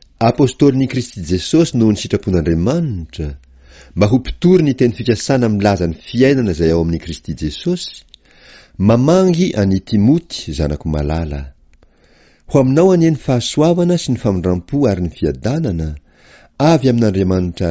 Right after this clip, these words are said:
Ray sy Kristy Jesosy Tompontsika. Fampirisihan'ny apôstôly Paoly an'i Timoty. Timoty faharoa toko voalohany, ny andininy fahatelo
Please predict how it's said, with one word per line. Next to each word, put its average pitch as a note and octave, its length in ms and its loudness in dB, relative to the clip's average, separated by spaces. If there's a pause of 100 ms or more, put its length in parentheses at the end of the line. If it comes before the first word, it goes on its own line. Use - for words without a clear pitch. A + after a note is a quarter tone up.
Ray D#3 380 -2 (420)
sy - 320 -6
Kristy F#2 320 -6
Jesosy A2+ 720 -2
Tompontsika. - 720 -10 (3000)
Fampirisihan'ny C#3+ 880 2
apôstôly A2+ 540 0 (100)
Paoly D#3+ 480 2
an'i E2 320 0
Timoty. - 680 -8 (1120)
Timoty C#3+ 320 2
faharoa C#3+ 400 0
toko - 240 -6
voalohany, C3 600 -4 (540)
ny G3+ 120 2
andininy G2+ 320 2
fahatelo D#3+ 720 -2